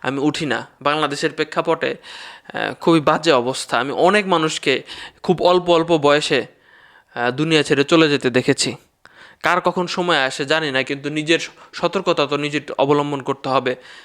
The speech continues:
আমরা তো অবস্থা বুঝি আশেপাশের। মহান আল্লাহ তাআলা এই পরিবারটারে বুঝদান করুক,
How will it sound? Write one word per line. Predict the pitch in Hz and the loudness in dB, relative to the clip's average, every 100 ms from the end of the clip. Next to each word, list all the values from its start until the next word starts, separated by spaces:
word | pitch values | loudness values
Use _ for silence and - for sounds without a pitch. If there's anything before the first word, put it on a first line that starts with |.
| - _ | -20 _
আমরা | - 160 | -2 0
তো | 160 | 2
অবস্থা | 156 165 - | 2 0 0
বুঝি | 160 160 151 151 | 2 2 2 0
আশেপাশের। | 127 143 120 - 131 - _ _ _ _ _ _ _ _ _ _ _ _ _ _ _ _ _ _ _ _ | 0 -4 -4 -4 -6 -8 _ _ _ _ _ _ _ _ _ _ _ _ _ _ _ _ _ _ _ _
মহান | 151 156 | -6 0
আল্লাহ | 156 147 156 | 2 4 2
তাআলা | 156 147 139 139 - - | 2 4 2 0 -8 -10
এই | 135 | -4
পরিবারটারে | 151 151 139 - 135 127 139 147 | 0 4 2 2 2 2 0 -8
বুঝদান | 139 139 139 147 135 | 4 4 6 4 2
করুক, | - 120 117 | 4 4 4